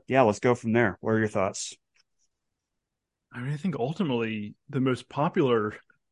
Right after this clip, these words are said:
Speaker 2: myth that we tell ourselves, which we find, you know, throughout pop media today, is, of
Speaker 1: Mm-hmm.
Speaker 2: course, the, the myth of self-creation, which I've already, uh, kind
Speaker 1: Mm.
Speaker 2: of touched on a bit. Um, you know, the, the myth that,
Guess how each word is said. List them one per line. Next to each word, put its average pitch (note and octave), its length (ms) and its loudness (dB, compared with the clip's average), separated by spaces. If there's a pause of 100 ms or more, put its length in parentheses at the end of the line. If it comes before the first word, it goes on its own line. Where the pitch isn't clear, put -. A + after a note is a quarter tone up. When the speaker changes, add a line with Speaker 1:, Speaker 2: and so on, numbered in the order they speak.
(120)
Speaker 2:
myth C#3+ 280 4
that B2+ 140 0
we A#2+ 80 0
tell C#3 200 0
ourselves, A2+ 440 0
which A#2+ 160 -4
we C3 80 -2
find, C#3+ 460 0 (320)
you G#2 80 -12
know, F#2 100 -10 (360)
throughout C#3+ 340 6 (340)
pop D3 200 -2
media C3+ 260 0
today, G2+ 460 -6 (220)
is, A2 60 -2 (100)
of C#3+ 60 0
Speaker 1:
Mm-hmm. - 40 -4
Speaker 2:
course, C#3+ 200 6
the, C3+ 200 2
the D3+ 80 2
myth D#3 200 6
of D3+ 120 4
self-creation, B2 720 -2
which G#2 140 -10
I've A#2+ 100 -2
already, A2 440 0 (240)
uh, D3+ 300 -10
kind C#3 180 2
Speaker 1:
Mm. A2 60 2
Speaker 2:
of G#2 100 -8
touched C3 220 0
on A2 140 -4
a G#2 40 -4
bit. G2 260 -8 (640)
Um, A#2 420 0 (280)
you C3 100 -2
know, A2+ 340 -2
the, B2 560 2 (3250)
the D#3+ 120 6
myth D#3 200 4
that, B2 260 2